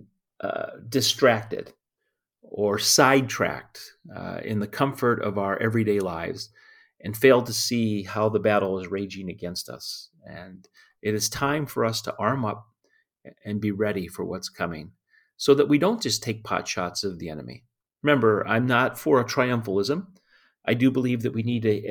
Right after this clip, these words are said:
a rich of, uh, theology of suffering, that we would demonstrate the gospel by stewarding our suffering well.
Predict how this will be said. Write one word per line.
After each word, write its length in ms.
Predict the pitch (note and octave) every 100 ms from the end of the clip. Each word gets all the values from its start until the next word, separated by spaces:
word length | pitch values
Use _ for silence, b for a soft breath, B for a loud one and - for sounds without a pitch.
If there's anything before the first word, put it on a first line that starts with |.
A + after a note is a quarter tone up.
| G2+
a 60 | G2
rich 580 | A#2 D3 D3 - - -
of, 180 | A2 G#2+
uh, 320 | G2+ G2 F#2+ -
theology 640 | C3+ A2+ A#2+ C#3+ C3 C3+
of 140 | A2+ G#2+
suffering, 680 | - C3+ A#2+ E2+ G#2 D#3 C3+
that 120 | -
we 140 | A#2+
would 300 | A2+ A2+ G#2+
demonstrate 880 | A2 C3 D3+ C#3 - - G2 G2 F#2+
the 80 | G#2
gospel 680 | G#2 G#2+ A#2 - - D#2 D#2+
by 220 | F#2 F#2
stewarding 560 | - C3 B2 A#2+ A2+
our 120 | F#2+ F#2
suffering 460 | A2+ G2+ F2+ -
well. 260 | B1 A1+